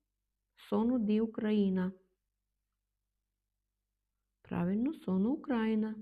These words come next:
Sono di показує походження, звідки ми.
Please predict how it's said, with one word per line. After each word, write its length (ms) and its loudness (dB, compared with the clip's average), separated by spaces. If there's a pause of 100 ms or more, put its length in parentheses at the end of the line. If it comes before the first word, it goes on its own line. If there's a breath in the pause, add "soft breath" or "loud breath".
(500)
Sono 260 0
di 260 4
показує 560 -2
походження, 760 0
звідки 420 -2
ми. 200 -2